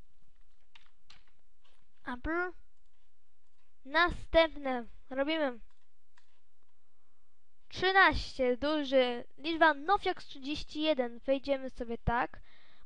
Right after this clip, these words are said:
bo tutaj będzie nam łatwiej, bo to jest stare.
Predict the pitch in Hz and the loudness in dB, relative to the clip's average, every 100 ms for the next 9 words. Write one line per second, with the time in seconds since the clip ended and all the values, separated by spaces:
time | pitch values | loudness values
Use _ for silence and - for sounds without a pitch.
0 | - 240 269 269 254 247 240 240 240 269 | -6 -4 2 6 6 4 -4 -4 -2 0
1 | 294 285 - - 240 247 277 349 311 254 | 0 0 -6 -4 -2 0 0 -2 -2 -2
2 | 262 254 - - - - - 254 247 269 | 2 2 2 -2 -4 0 4 4 6 2